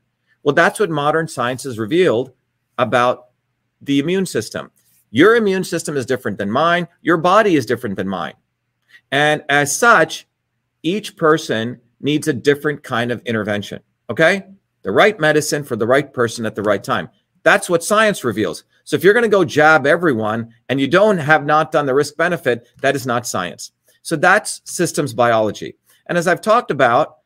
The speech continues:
before, this is where personalized healthcare, this is the right medicine for the right person at the right time.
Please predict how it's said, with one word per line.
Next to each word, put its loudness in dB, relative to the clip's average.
before, 2
this -2
is -4
where 0
personalized -6
healthcare, -2
this -4
is -8
the -2
right 2
medicine -4
for -10
the -4
right -2
person -8
at -6
the -6
right 0
time. -6